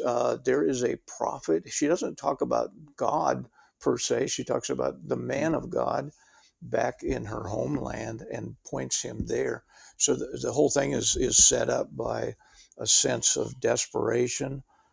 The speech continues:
uh, a man with an incurable disease, uh,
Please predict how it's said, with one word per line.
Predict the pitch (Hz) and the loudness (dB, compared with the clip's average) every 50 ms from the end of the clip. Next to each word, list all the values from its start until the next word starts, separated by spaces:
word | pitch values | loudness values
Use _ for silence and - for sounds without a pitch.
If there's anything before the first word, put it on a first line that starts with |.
| _ _ | _ _
uh, | - - 117 - - | -6 -6 -6 -4 -2
a | - 127 | -4 -4
man | 117 117 131 135 131 127 127 127 127 127 - | -4 -2 -2 -2 0 0 -2 -2 -4 -4 -2
with | - 127 120 113 - - | 0 0 0 0 0 -2
an | 123 120 123 120 - _ _ _ _ - | -4 -4 -4 -8 -14 _ _ _ _ -2
incurable | 131 123 120 - - - 139 139 143 131 123 120 120 | -2 -2 -2 -2 0 2 4 6 6 6 4 2 2
disease, | 117 113 110 117 120 120 123 123 131 135 139 139 135 127 - - - | 2 0 -2 0 0 2 2 4 4 4 4 4 2 2 -2 -4 -6
uh, | - 117 110 107 | -4 -4 -4 -4